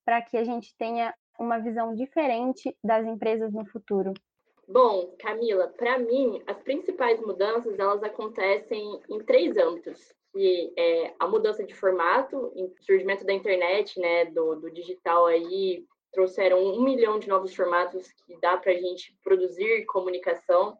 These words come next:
Speaker 2: Além disso, a gente tem a mudança de abordagem. Então, hoje em dia, o público, ele não tá ali passivamente, sabe? Ele quer que ele receba a informação, mas que ele possa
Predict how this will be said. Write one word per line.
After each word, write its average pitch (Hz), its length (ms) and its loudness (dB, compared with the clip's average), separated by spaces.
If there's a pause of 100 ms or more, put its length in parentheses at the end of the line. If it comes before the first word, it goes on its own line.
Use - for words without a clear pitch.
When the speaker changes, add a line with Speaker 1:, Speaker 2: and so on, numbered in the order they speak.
(120)
Speaker 2:
Além 226 280 6
disso, 240 200 0
a 247 40 10
gente 226 200 2
tem 214 180 2
a 202 40 0
mudança 226 400 4
de 247 80 2
abordagem. 220 840 4 (240)
Então, 214 500 0
hoje 240 240 4
em 247 100 2
dia, 226 500 4
o - 60 2
público, 254 800 2
ele 262 320 2 (120)
não 311 200 -4
tá 294 140 -2
ali 269 260 0
passivamente, 247 680 -2
sabe? 175 320 -2
Ele 185 360 -4
quer 190 540 4 (160)
que 202 600 -2
ele 214 360 0
receba 254 360 4
a - 20 6
informação, 254 460 2
mas 247 140 6
que 247 100 -4
ele 233 100 -8
possa 233 720 2